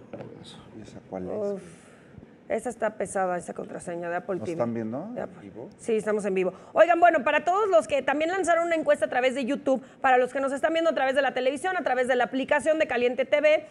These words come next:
Speaker 3: váyanse a YouTube, estamos completamente en vivo y está la encuesta de, "¿Le pegará al América su eliminación de la League's Cup para el resto de la Liga M X?".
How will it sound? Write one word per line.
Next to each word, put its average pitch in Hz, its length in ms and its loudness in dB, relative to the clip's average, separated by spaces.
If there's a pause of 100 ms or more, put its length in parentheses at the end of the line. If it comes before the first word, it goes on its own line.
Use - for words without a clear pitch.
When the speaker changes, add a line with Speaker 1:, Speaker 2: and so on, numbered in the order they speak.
(220)
Speaker 3:
váyanse 311 380 4
a - 20 4
YouTube, 320 400 0
estamos 254 260 -4
completamente 254 600 2
en 311 100 4
vivo 330 260 6 (120)
y 311 100 -2
está 294 400 0 (300)
la 277 440 4
encuesta 240 600 2
de, 254 120 4
"¿Le 277 140 4
pegará 302 320 4
al 453 80 0
América 349 480 0
su 311 160 -4
eliminación 277 600 -2
de 233 60 0
la 214 100 2
League's 240 240 -2
Cup 254 180 2
para 208 160 4
el 214 80 2
resto 262 320 -2
de 226 80 4
la 202 120 4
Liga 240 180 2
M 262 200 2
X?". 339 320 -2